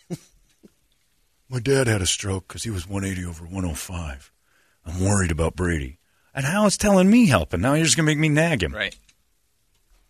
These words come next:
Speaker 1: When we send you all the emails? No, just go see a cardiologist. That's what I learned yesterday. You need to go see a real cardiologist about this. "I just had a big walk."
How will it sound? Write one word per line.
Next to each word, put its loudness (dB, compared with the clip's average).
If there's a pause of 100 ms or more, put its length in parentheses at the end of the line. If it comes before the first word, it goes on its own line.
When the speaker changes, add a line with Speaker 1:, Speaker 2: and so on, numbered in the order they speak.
(240)
Speaker 1:
When 0
we 4
send 0
you 6
all 6
the 4
emails? 2
No, -6
just -20
go -4
see -2
a 2
cardiologist. 2
That's 4
what 4
I 6
learned 6
yesterday. 0
You 2
need 4
to 0
go 6
see 4
a 6
real 4
cardiologist 2
about -2
this. -4 (1300)
"I 8
just 2
had 4
a 2
big 6
walk." 4